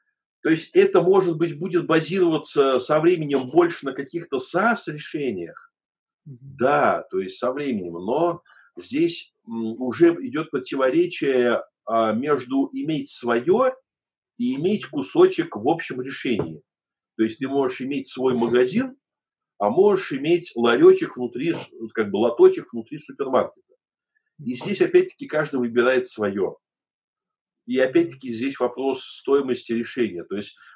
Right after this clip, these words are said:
Speaker 1: может быть, например, если эти кузнецы бы щас делали сайт, они, может быть, да, может быть, на каком-то сас решении, на какой-то тильде, например, может быть, че-нибудь таком бы они сделали. Но опять-таки этой тильды бы им достаточно быстро перестало хватать. То есть ты,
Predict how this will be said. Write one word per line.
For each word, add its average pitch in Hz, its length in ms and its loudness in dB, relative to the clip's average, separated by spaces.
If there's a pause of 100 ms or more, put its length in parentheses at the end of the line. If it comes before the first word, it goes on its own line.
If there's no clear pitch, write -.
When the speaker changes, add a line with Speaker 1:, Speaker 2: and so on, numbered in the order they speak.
Speaker 1:
может 151 280 0
быть, 143 120 -14
например, 139 340 -4
если 147 320 -6
эти - 120 -12
кузнецы 131 560 -12
бы 123 120 -4
щас 127 300 -2
делали 120 380 2
сайт, 175 460 2 (1160)
они, 113 240 -2
может 123 320 2
быть, 98 160 -8
да, 113 200 4
может 101 280 -4
быть, - 160 -12
на 95 60 -10
каком-то 95 420 -8
сас 95 380 -8
решении, 92 680 -8 (600)
на 104 80 -8
какой-то 107 420 -2
тильде, 95 500 -10
например, 90 560 -6
может 87 240 -10
быть, 170 100 -18
че-нибудь 87 360 -12
таком 92 380 -8
бы 85 120 -8
они 82 180 -12
сделали. 87 460 -6 (220)
Но 113 80 0
опять-таки 139 380 -4
этой 123 200 0
тильды 147 360 -6
бы 123 140 2
им 117 80 2
достаточно 120 520 -2
быстро 131 280 -8
перестало 113 360 -2
хватать. 117 420 0
То 92 80 -14
есть - 140 -18
ты, 131 220 -2